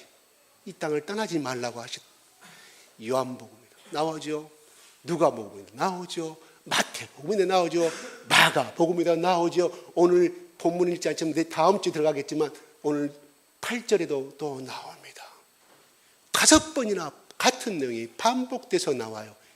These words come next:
이것은 무엇을 의미할까? 그만큼 예수님의 말씀하신 이 내용이 그만큼 중요했다는 사실이에요. 뭐예요? 그 중에 키포인트가 성령이에요.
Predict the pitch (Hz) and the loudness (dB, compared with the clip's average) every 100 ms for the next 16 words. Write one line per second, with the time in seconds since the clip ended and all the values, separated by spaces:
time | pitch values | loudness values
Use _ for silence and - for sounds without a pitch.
0 | - 165 170 160 147 220 226 185 160 131 | -10 -6 -4 -2 0 0 0 -2 -2 -6
1 | 117 110 - - - _ - 233 311 302 | -8 -14 -16 -20 -20 _ 4 8 8 8
2 | 285 208 - - 190 277 - 254 240 196 | 4 4 -4 0 8 10 10 6 6 6
3 | 175 254 285 277 277 254 226 381 370 214 | 8 8 10 10 10 8 6 6 8 8
4 | 202 156 - - - _ - 135 117 - | 6 4 -2 -14 -20 _ -12 -10 -12 -14
5 | 123 120 - - 202 214 196 185 175 156 | -14 -14 -8 -6 -6 -6 -8 -8 -8 -6
6 | 151 - 139 - 131 120 - - 151 123 | -6 -6 -6 -6 -6 -10 -16 -2 0 0
7 | - - _ _ _ - 123 120 120 - | -4 -20 _ _ _ -14 -10 -6 -6 -4
8 | 254 254 135 117 - 113 - - 240 240 | -4 -4 -8 -10 -12 -4 2 2 2 -2
9 | 247 233 175 127 | -4 -6 -8 -12